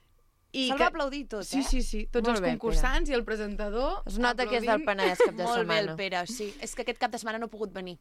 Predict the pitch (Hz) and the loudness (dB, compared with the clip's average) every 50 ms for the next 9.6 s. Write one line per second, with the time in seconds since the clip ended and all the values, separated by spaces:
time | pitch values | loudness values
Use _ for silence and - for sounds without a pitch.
0 | - 440 508 440 - - - - 269 349 427 294 233 277 247 233 254 247 240 254 | 2 4 4 4 4 2 0 0 2 2 0 0 0 -2 -2 0 0 0 2 4
1 | 247 240 214 202 202 226 208 214 214 214 214 226 214 214 - 233 226 - 240 240 | 4 4 4 4 4 2 2 0 -2 -4 -6 -6 -6 -4 -4 -4 -4 -2 -4 -4
2 | 233 226 220 220 220 214 208 202 202 202 208 202 202 240 220 185 190 185 175 220 | -4 -4 -4 -2 0 0 0 0 -2 -4 -4 -2 -2 0 0 2 2 2 0 -2
3 | 214 214 - - 208 202 208 226 240 247 240 233 226 226 220 214 214 202 202 202 | -4 -4 -4 -6 -4 -4 -2 -2 -4 -2 -2 0 2 2 4 4 2 2 0 0
4 | 214 214 202 208 233 220 - 233 233 233 233 233 226 208 202 208 208 202 202 196 | -2 0 0 0 0 0 0 0 0 2 2 2 4 4 4 4 4 2 2 2
5 | 185 190 190 190 214 233 226 220 185 165 - - - - - - - _ - - | 0 -4 -6 -6 -6 -8 -8 -8 -10 -12 -16 -18 -18 -20 -20 -20 -20 _ -20 -20
6 | - - - - - 220 214 - 202 190 180 170 180 185 202 214 214 208 190 185 | -20 -20 -20 -14 -10 -10 -10 -8 -8 -8 -8 -8 -6 -6 -6 -6 -4 -2 -2 0
7 | 180 175 170 175 226 220 - - 262 254 208 185 - 190 180 175 175 170 185 185 | 0 2 2 2 0 0 0 -2 -2 -2 -2 -4 -4 -6 -8 -6 -6 -4 -4 -2
8 | 185 202 233 262 240 233 202 185 180 170 160 165 170 175 165 175 202 262 254 190 | -2 -2 -2 -2 -2 -4 -4 -4 -6 -8 -8 -8 -10 -10 -10 -8 -8 -8 -4 -2
9 | 180 185 - 196 190 190 190 185 175 165 180 220 | -2 -2 -2 -4 -4 -4 -4 -4 -4 -4 -6 -6